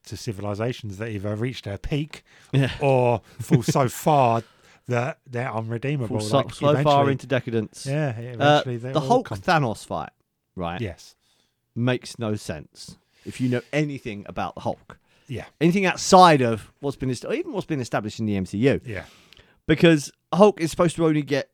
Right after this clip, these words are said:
Speaker 2: stronger the angrier he gets,
Speaker 1: Yeah.
Speaker 2: and the more he gets hurt,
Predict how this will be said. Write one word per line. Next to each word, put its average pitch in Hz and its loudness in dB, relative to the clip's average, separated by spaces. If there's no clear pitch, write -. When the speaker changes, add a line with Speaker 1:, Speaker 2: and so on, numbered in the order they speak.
Speaker 2:
stronger 110 0
the 120 -8
angrier 117 -4
he 110 -4
gets, 107 -6
Speaker 1:
Yeah. 107 -6
Speaker 2:
and 120 -2
the 117 -2
more 127 -2
he 123 -6
gets 113 -10
hurt, 143 4